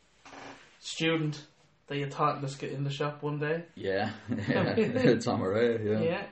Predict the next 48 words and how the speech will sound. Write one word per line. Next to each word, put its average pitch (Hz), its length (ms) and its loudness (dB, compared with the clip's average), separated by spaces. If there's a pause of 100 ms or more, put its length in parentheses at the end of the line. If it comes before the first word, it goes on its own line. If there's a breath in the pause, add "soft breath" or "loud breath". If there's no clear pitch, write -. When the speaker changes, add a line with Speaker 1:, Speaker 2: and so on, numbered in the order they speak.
Speaker 2:
Yeah, 92 200 -4
that 123 120 4
was 104 100 0
great - 220 -10
crack. 71 180 -12 (680 soft breath)
Speaker 1:
That's 147 160 -6
a 147 40 -4
Speaker 2:
Yeah. 135 60 -8
Speaker 1:
great 127 240 -4
video. 127 280 -10 (260)
Speaker 2:
I 101 180 2
know, 82 260 -4
yeah. 85 80 -4
Speaker 1:
It - 140 -6
really, 139 340 -4
really 127 340 -8
is. 127 360 -12
Speaker 2:
Yeah. 85 180 -10 (560 soft breath)
Speaker 1:
And 131 120 -8
of 135 60 -12
course, 135 500 -2 (120)
you, 143 200 -4
you 143 220 -2
couldn't 233 320 6
have 185 100 4
said 165 260 6
to 160 120 0
him, 143 320 -4
"Oh, 143 200 -2
uh, 135 400 -2 (500)
can 147 140 -4
you 147 80 0
just 247 160 -4
hang 214 200 0
on 185 160 0
here 165 280 2 (280 loud breath)
half 151 280 2
an 147 100 0
hour 151 220 2
while 139 200 2
I 131 60 -2
get 139 160 -2
me 139 140 -2
mate 139 200 -2
to - 60 -10
come 135 200 -8
in 135 140 -6
and 123 100 -8